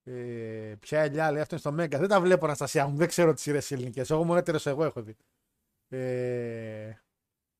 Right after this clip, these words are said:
ευτυχώς δεν έβαλε στην άλλη φωτογραφία, λέει, με το ταξί. Πάλι καλά. <laughs> Γιατί έχουμε και διαφημίσεις. Ήδη έχω κάνει δύο skip εγώ. Εγώ, δικές μου διαφημίσεις, έχω κάνει δύο skip, ο Ζάβος. Ε, "Καλησπέρα στην παρέα του Connecticut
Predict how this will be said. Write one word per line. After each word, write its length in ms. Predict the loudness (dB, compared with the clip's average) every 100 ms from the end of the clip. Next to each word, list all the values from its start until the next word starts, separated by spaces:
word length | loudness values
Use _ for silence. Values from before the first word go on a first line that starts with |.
| _ _ _ _ _ _ _ -2
ευτυχώς 440 | 0 2 0 0
δεν 100 | 2
έβαλε 220 | 0 0
στην 140 | -2 -2
άλλη 120 | -2
φωτογραφία, 400 | -2 -2 -2 -2
λέει, 80 | -2
με 80 | -4
το 60 |
ταξί. 400 | -6 -8 -2 0
Πάλι 400 | 0 0 0 0
καλά. 340 | -4 -8 -10 -20 _ -12
<laughs> 200 | -10 -8
Γιατί 260 | -6 -4
έχουμε 160 | -2 -2
και 100 | -2
διαφημίσεις. 540 | -2 -2 -4 -4 -10 _ _ -2
Ήδη 140 | 4 4
έχω 100 | 4
κάνει 200 | -2 0
δύο 180 | 0 0
skip 140 | -2 -6
εγώ. 240 | -8 -10 _
Εγώ, 280 | -2 2 4
δικές 240 | 2 0 -2
μου 60 |
διαφημίσεις, 360 | -4 -6 -6 -6
έχω 100 | -6
κάνει 200 | -6 -6
δύο 140 | -6 -6
skip, 120 | -8 -8 _ -8
ο 80 |
Ζάβος. 340 | -4 -2 -4 -14 _ _ _ _ _ _ _ _
Ε, 280 | -4 -2 -2
"Καλησπέρα 340 | -2 -2 0 0
στην 120 | 2
παρέα 200 | 0 0
του 80 | -2
Connecticut 300 | -2 -2